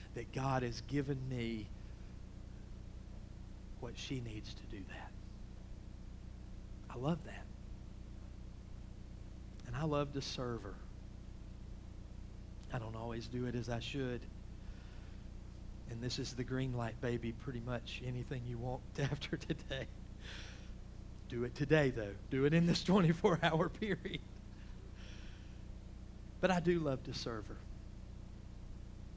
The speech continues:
I love her to, I love knowing she feels secure. I love her knowing I'm gonna be there. It is the closest parallel that I can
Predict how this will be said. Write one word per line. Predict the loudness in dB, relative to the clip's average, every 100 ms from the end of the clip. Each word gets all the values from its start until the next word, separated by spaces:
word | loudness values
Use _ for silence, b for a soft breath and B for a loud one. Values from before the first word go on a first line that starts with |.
| -6 0
I |
love | 6 6
her | 6
to, | 2 -2 -2
I |
love | 4 6 6 6
knowing | 2 0
she | 0 -2
feels | -4 -4 -4
secure. | -4 -6 -8 -8 -8 -8 -8 -8 -10 -10 -10 -8 -8 -8 -10 -10 -10 -8 -10 -10 -10 -10 -8 0
I |
love | 8 8 8 0 -8 -8 -8 -8 -4
her | -2
knowing | 2 2 2 2
I'm | -2
gonna | -2 -4 -4
be | -4 -2
there. | -4 -4 -6 -8 -10 -10 -10 -10 -10 -10 -10 -8 -8 -8 -10 -10 -10 -10 -10 -8 -8 -8 -10 B B 0
It | 2
is | 2 0
the |
closest | 2 4 4 2 -2 2
parallel | 4 4 4 4 2
that | 2 0
I | 0 0
can | -2